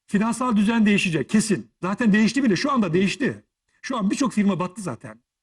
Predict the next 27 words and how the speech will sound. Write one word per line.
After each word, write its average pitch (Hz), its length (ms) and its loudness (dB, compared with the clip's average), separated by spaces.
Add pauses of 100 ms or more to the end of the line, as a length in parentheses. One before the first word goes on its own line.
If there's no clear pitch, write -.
(540)
Peki 233 220 -2
sonra 214 480 -4 (300)
sağlık - 400 -4
düzeni 190 260 -2
değişecek. 117 460 -6 (480)
Bu 247 120 2
küresel 233 380 0
teröristler 175 400 -4
daha 214 240 -2
önce 202 280 0 (240)
ikna 220 360 0
yöntemiyle, 202 800 2
e, 160 260 -4
insanlara 160 560 -4 (220)
işte 175 240 -6
çip - 200 -2
takacaklardı. 143 640 -6
Belki 170 460 -2 (240)
bir - 60 -20
takım 185 280 -4
ilaçları, 165 480 -4
aşıları 160 380 -2
vereceklerdi. 135 520 -2
Artık 160 360 -6
buna 185 140 -4
gerek 185 260 -6
kalmayacak. 175 400 -8